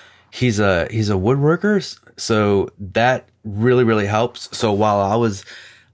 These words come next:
um, gluing something up or sanding, he was changing blades in the table saw, doing other things, getting things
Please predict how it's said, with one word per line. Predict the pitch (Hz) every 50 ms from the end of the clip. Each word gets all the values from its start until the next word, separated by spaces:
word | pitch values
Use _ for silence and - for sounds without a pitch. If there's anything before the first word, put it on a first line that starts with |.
| _ _ _
um, | - 98 90 87 85 92 90
gluing | 87 107 110 107 104 92
something | - 98 85 - 98
up | 107 113 113 107
or | 101 92
sanding, | - - 113 110 110 107 113 110 107
he | 104 - - - 123 117
was | 110 104 104 98 -
changing | - - 107 98 95 87 90 92 87 85
blades | 82 98 95 92 92 92 -
in | 85
the | 78 78
table | 80 - 135 135 117 120
saw, | 113 - 120 113 113 113
doing | 107 101 101 92 90 -
other | 107 104 101
things, | 92 - 107 104 104 90 -
getting | - 85 90
things | 90 104 95 95 90 87 -